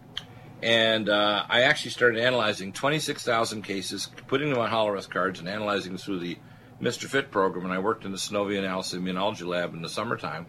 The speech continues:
Got paid almost nothing, but I, it's a medical student job. That's what you do. And he was so impressed, he actually tried to get his daughter to try to see if she could, uh, chase me because he wanted me to become his resident to find the cause of, of arthritis,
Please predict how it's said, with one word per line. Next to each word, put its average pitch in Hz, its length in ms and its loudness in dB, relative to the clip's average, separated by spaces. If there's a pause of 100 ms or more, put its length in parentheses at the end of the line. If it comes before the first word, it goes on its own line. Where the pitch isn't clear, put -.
Got - 140 -12
paid 87 160 -6
almost 80 280 -6
nothing, 92 280 -8
but 76 140 -4
I, 76 100 -4 (500)
it's - 100 -16
a - 20 -10
medical 90 320 -4
student 76 360 -6
job. 73 280 -4
That's 76 160 -12
what - 80 -14
you - 80 -10
do. 85 260 -6 (1200)
And 123 240 4
he 156 80 4
was 190 140 2
so 151 140 8
impressed, 160 360 6
he 120 140 0
actually 123 240 2
tried 113 200 2
to 104 100 -4
get 101 120 -2
his 90 120 -4
daughter 104 340 0
to 85 80 -12
try 95 200 0
to 95 60 -2
see 107 200 -4
if - 80 -6
she - 120 -6
could, 87 280 -4
uh, 85 100 0 (720)
chase 185 360 2
me 110 220 0
because 104 420 0
he 120 60 -2
wanted 117 240 0
me 117 120 -2
to 98 40 -4
become 98 340 -2
his 127 220 -2
resident 95 380 -2
to 90 60 -12
find 92 200 -4
the 87 60 -8
cause 85 240 -4
of, - 200 -12
of 85 220 -4
arthritis, 85 560 -6